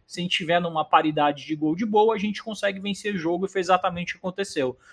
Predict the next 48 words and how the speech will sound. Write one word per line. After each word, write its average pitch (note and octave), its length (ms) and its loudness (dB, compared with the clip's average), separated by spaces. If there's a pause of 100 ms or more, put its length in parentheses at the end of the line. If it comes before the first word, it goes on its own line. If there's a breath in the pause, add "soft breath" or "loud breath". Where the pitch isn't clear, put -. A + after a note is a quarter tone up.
(180 soft breath)
Já F3 140 6
contra G3 320 2
a - 20 2
G G3 140 2
dois, G3 240 2
eu F#3+ 100 6
acho F#3+ 160 4
que - 60 -10
eles F#3+ 280 -10
falaram, D#3+ 240 4
"Não, D#3+ 180 0
a C#3+ 60 2
gente D3+ 300 -8
precisa F3 160 -2
dar E3+ 100 6
um F3 240 0
pezinho E3 360 2
no E3 60 0
acelerador, E3 680 4
fazer F3 260 2
um F#3+ 100 2
early G3+ 180 2
game E3+ 240 -4
mais E3 200 -4
consistente, E3+ 920 -4 (260 soft breath)
pra B3+ 120 8
não C4+ 80 10
acontecer C4+ 380 -2
o - 40 -2
que - 60 -12
aconteceu B3 340 -8
no B3 80 -2
jogo A#3+ 180 2
que B3 80 -8
a A#3 40 -2
G B3 80 -2
dois A3+ 200 0
venceu", A#3+ 340 -2
que E3 80 -4
a D#3 40 -2
G D#3+ 100 2
dois F#3 380 0 (220)
conseguiu A#3+ 440 4
ganhar C#4 200 6
o C4 80 8
early B3 140 8
game G#3+ 320 0
da, F3+ 880 6